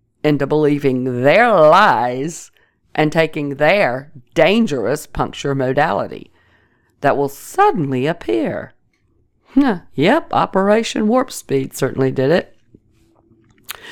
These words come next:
"The figures being reported for swine flu are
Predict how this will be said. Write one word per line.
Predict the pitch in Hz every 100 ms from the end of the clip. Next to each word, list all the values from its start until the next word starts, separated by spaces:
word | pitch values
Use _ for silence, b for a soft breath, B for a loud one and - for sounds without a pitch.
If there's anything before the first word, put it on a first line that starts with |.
| B B
"The | 208
figures | - 440 - 160 160
being | 160 160 151
reported | 143 143 - 175 110 120 156
for | 170
swine | 156 - 185 233 269 240
flu | - 101 92 127
are | - 151 147 -